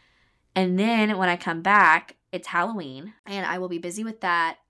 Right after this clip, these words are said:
And then my dad and I are running in my first five K ever in Epcot. We're running around Epcot for the Coco five K,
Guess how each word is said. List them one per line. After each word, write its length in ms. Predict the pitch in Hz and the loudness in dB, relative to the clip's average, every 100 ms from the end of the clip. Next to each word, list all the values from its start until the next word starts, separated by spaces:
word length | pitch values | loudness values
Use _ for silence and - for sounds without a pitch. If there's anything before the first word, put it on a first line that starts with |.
| _ _ - | _ _ -8
And 260 | 196 202 | -6 -4
then 400 | 277 269 196 202 196 | -2 -2 -2 -6 -10
my 140 | 185 | -10
dad 280 | 185 196 269 | -2 0 0
and 100 | 240 | -2
I 200 | 170 165 | -6 -6
are 140 | - 185 | -8 -8
running 300 | 180 185 185 | -10 -12 -12
in 340 | 180 180 180 | -14 -14 -16
my 260 | 180 170 226 | -8 -4 -4
first 360 | - 180 180 - | -4 -4 -4 -4
five 240 | 139 147 | -6 -6
K 200 | 170 175 | -10 -8
ever 340 | 165 180 165 | -8 -6 -6
in 200 | 165 175 - | -6 -10 -6
Epcot. 460 | - - - 147 - | -6 -6 -4 -4 -4
We're 80 | 180 | -10
running 300 | 175 185 220 | -10 -8 -6
around 200 | 240 240 | -8 -8
Epcot 540 | 175 - 160 151 214 _ _ _ | -10 -6 -2 -2 -4 _ _ _
for 120 | 196 | -4
the 100 | 185 | -4
Coco 420 | 170 175 180 220 | -4 -8 -6 -8
five 400 | 247 180 151 139 | -4 -2 -2 -2
K, 360 | - 143 151 202 | -8 -6 -6 -10